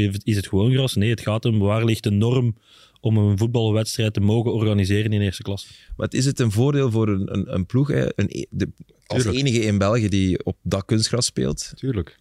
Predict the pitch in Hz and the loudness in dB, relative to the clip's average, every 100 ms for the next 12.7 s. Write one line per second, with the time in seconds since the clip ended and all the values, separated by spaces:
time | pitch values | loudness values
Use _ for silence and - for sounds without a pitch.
0 | _ _ - 98 95 104 104 101 90 92 | _ _ -4 0 2 2 2 2 2 0
1 | 92 76 95 82 - - 98 101 - 95 | 0 0 0 -2 -6 -6 -4 -4 -4 -4
2 | 104 101 101 90 113 117 120 117 113 104 | -2 -2 0 0 0 0 0 0 0 2
3 | 104 101 - 107 98 - 127 131 135 135 | 2 0 -2 -2 -4 -4 -2 0 0 0
4 | 135 139 135 127 131 123 - 123 120 123 | 0 0 0 0 0 -2 0 0 0 0
5 | 120 120 120 113 104 _ _ _ _ _ | 0 0 0 -2 -4 _ _ _ _ _
6 | _ - 98 120 113 113 143 - 135 123 | _ -4 -4 -2 0 2 0 -2 -2 0
7 | 139 - 120 123 120 113 110 113 107 113 | -2 0 -2 0 0 0 0 0 2 2
8 | 131 139 - 139 139 123 107 135 - 120 | 2 0 0 -2 0 -2 -2 -2 -4 0
9 | 113 107 - _ _ _ _ - 131 147 | 0 0 -4 _ _ _ _ -4 0 2
10 | 139 127 139 143 - 147 120 110 123 127 | 2 2 0 -2 -4 0 0 0 0 0
11 | 127 127 127 117 117 120 117 113 104 104 | -2 -2 0 0 0 -2 0 -2 -2 -2
12 | 104 107 - - - 113 | 0 -2 -4 -16 -8 -6